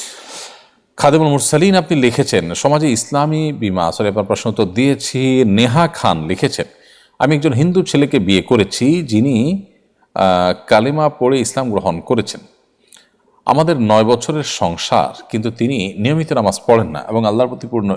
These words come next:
ঈমানের বিষয়ে অনিশ্চিত। তিনি বলেন, 'সব ধর্মকে ভালোবাসি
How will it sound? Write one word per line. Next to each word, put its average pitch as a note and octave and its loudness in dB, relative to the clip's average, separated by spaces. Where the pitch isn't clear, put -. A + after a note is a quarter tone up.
ঈমানের B2 -2
বিষয়ে A2 0
অনিশ্চিত। A2+ -2
তিনি E3 4
বলেন, D3 4
'সব E3+ 0
ধর্মকে B2+ 0
ভালোবাসি F#2 -2